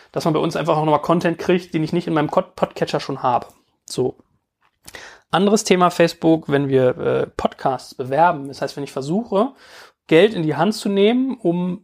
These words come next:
Plays auf so einem Podcast zu generieren, habe ich bisher festgestellt, dass es kolossal nicht funktioniert.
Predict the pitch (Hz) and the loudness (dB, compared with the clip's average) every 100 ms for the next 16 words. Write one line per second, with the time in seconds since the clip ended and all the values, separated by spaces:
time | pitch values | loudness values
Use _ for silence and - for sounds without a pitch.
0 | _ - 156 151 233 269 160 - 160 147 | _ -4 2 4 2 0 -6 -4 -6 -2
1 | 190 - 208 196 - 170 180 170 180 170 | -4 -2 -4 -4 -6 -4 -4 -2 -2 -2
2 | 151 - 180 175 160 151 - 143 143 139 | -2 -4 0 0 2 -2 -2 -4 -4 -6
3 | 131 - _ _ - 214 - 165 151 139 | -10 -18 _ _ 0 2 2 0 0 -4
4 | - 139 - 135 190 254 | -8 -10 -8 -8 -8 -12